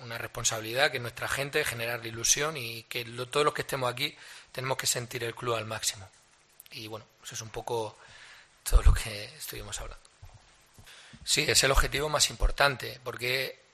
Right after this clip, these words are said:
al final cuando hablamos de la ilusión de, de nuestra afición, hablamos de que hay resultados, hablamos de que el equipo está bien clasificado, va unido. Eh, en todo, en toda la temporada siempre hay momentos difíciles y la afición siempre va a estar con nosotros, no hay duda, pero hay una cosa muy importante.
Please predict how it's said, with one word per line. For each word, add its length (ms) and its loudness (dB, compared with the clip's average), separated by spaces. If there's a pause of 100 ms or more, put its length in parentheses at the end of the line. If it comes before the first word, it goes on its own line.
(140)
al 100 -8
final 260 4
cuando 220 4
hablamos 260 2
de 120 0
la 80 4
ilusión 440 0
de, 320 -2
de 140 -4
nuestra 260 0
afición, 360 0
hablamos 300 2
de 120 -2
que 100 -4
hay 120 0
resultados, 680 -2
hablamos 300 -4
de 120 -4
que 60 -4
el 60 -2
equipo 240 -6
está 320 0
bien 220 -8
clasificado, 680 -2 (380)
va 60 6
unido. 380 0 (720)
Eh, 680 2 (540)
en 120 -10
todo, 420 2
en 140 -8
toda 180 4
la 100 6
temporada 440 2
siempre 260 2
hay 40 2
momentos 380 -2
difíciles 480 -6
y 100 -8
la 80 -8
afición 320 -6
siempre 240 4
va 60 4
a 40 2
estar 200 0
con 160 -8
nosotros, 400 0
no 80 -2
hay 80 -2
duda, 340 -2
pero 160 -2
hay 60 0
una 120 0
cosa 180 -2
muy 100 -4
importante. 500 -4